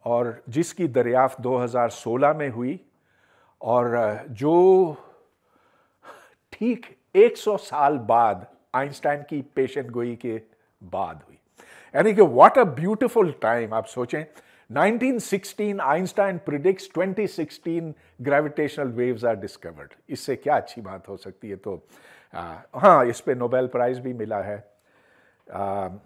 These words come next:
नोबेल प्राइज़ तीन लोगों का, को मिला इस काम के लिए। एक, आ,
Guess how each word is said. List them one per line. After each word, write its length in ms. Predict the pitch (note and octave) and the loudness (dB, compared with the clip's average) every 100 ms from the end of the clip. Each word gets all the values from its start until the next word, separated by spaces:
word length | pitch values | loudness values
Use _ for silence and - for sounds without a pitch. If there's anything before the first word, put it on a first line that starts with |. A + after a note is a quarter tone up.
| G#2 - - _ _ _ _ _ - | -20 -20 -20 _ _ _ _ _ -16
नोबेल 360 | A#2 A#2+ B2+ C3 | -6 0 0 0
प्राइज़ 480 | B2+ B2 B2 B2 - | 0 0 2 -2 -6
तीन 180 | - D#3+ | -8 -6
लोगों 320 | D3 A#2+ A#2 | -4 -4 -4
का, 120 | G#2+ A2+ A2 - - | -6 -8 -8 -18 -10
को 120 | B2 | -8
मिला 300 | G#2+ G#2+ B2 | -6 -4 -2
इस 240 | A2 - | -2 -6
काम 320 | - A2+ G#2 A#2+ | -14 -10 -8 -8
के 140 | C3 | -8
लिए। 380 | B2 E3+ G3 _ _ _ _ _ _ _ _ - | -6 -6 -8 _ _ _ _ _ _ _ _ -2
एक, 420 | D3 D#3 - - | -2 -2 -4 4
आ, 320 | C#3 D#3+ C3 | 6 8 6